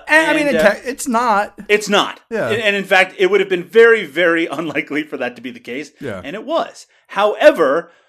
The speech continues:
Speaker 2: it still is a movie that might firmly be placed on the top ten worst movies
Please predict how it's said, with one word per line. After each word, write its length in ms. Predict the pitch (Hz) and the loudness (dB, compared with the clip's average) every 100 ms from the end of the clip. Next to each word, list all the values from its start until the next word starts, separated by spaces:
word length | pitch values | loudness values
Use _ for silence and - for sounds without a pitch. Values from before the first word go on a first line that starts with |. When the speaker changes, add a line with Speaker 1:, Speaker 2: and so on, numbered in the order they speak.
| _ _ _ | _ _ _
Speaker 2:
it 200 | 190 185 | -4 -4
still 680 | - - - 262 330 208 | -10 -10 -6 -2 2 2
is 200 | 160 165 156 | 2 -2 -2
a 120 | 151 | -2
movie 320 | 156 156 160 | -4 -4 -4
that 340 | 160 135 143 151 | -4 -6 -6 -10
might 440 | 139 170 190 _ | -8 -8 -10 _
firmly 800 | _ - 254 294 226 170 143 147 | _ 0 0 0 -4 -6 -8 -12
be 140 | - 147 | -18 -18
placed 460 | 139 147 143 143 - | -10 -6 -6 -8 -10
on 380 | 139 139 147 - _ | -6 -6 -6 -14 _
the 100 | 151 | -18
top 280 | - 156 - | -8 -8 -2
ten 200 | 170 143 | -2 -2
worst 220 | 156 - | -8 -8
movies 380 | 135 123 123 | -10 -10 -12